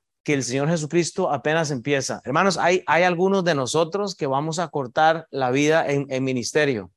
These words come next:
Pero, hermanos, cuando Dios dice, cuando di-, di-, eh, Dios dice, "Will", y, y iba a llegar hasta los, qué sé yo, digamos, sesenta y dos da-,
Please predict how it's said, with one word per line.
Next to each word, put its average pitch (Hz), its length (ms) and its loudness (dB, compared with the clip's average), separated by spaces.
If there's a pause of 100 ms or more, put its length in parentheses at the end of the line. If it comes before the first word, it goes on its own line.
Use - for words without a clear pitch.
(800)
Pero, 139 120 0
hermanos, 160 320 0
cuando 135 320 0
Dios 160 220 4
dice, 151 460 2 (520)
cuando 139 280 0
di-, 143 200 2
di-, 160 320 -2
eh, 147 160 4
Dios 156 220 2
dice, 165 280 0
"Will", 160 720 6
y, 143 340 -2
y 139 200 2
iba 190 160 4
a 220 40 4
llegar 196 400 4
hasta 196 320 2
los, 175 260 4
qué 190 140 -2
sé 185 120 0
yo, 175 140 2
digamos, 170 420 2
sesenta 139 440 -2
y 131 40 -4
dos 170 240 -2
da-, 170 220 -2